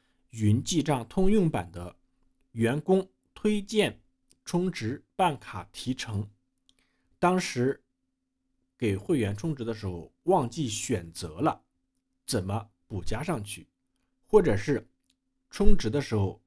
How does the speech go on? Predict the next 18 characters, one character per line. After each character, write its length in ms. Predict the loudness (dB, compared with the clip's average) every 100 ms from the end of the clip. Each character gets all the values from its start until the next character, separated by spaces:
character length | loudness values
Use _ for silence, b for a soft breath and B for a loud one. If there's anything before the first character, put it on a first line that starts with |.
| _ _
选 360 | -6 -2 -2 -4
择 160 | -12
错 300 | -16 -6 -2
误， 300 | -2 -4 -8 -14 _ _
怎 180 | -6 -6
么 160 | -6 -8
修 260 | -4 -2
改， 240 | -2 -10 -16 _ _ _
怎 180 | -10 -8
么 140 | -8 -6
做 160 | -4
调 260 | -4 -8 -8
整。 140 | -8 -10 _ _ _ _ _ _ _ _ _ _
好， 300 | -4 -4 -4 _ _ _
闲 160 | 0
言 80 | 2
少 120 | 2
叙， 280 | 2 0 -2